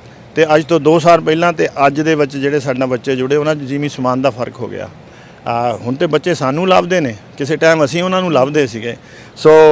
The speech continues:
ਅ, ਇਹ ਆ, ਬਾਕੀ ਆਨਲਾਈਨ ਟ੍ਰੇਨਿੰਗ ਚੱਲਦੀ ਆ ਬੱਚਿਆਂ ਦੀ। ਅ, ਹੁਣ ਜਿਹੜੇ ਇਹ, ਅ, ਅੱਠ ਤਰੀਕ ਨੂੰ ਦੂਰਦਰਸ਼ਨ 'ਤੇ, ਅ, ਬਾਲ ਕਵੀ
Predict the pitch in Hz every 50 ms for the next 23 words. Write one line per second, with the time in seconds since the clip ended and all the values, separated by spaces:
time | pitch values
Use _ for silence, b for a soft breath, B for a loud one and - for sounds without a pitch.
0 | 151 151 143 - 139 127 123 123 123 120 117 - - 139 135 131 143 160 160 156
1 | 156 151 147 139 139 127 - 143 139 135 127 131 139 139 143 143 143 135 135 131
2 | 135 135 139 135 123 131 131 127 131 123 135 131 131 131 127 123 120 120 - 127
3 | 123 127 123 127 127 123 120 B B B B B B B B - - - 120 120
4 | 123 123 123 123 113 101 131 131 127 135 139 135 139 135 131 135 131 131 131 131
5 | 127 - - - - - 120 117 107 110 110 110 110 110 107 107 B B B B
6 | B B B B - - 135 139 - - - 160 151 151 135 147 147 147 139 127
7 | 139 147 135 147 147 139 - - 143 139 131 135 139 127 117 - - 120 117 120
8 | 117 117 117 127 131 139 160 160 151 131 - 147 139 143 139 127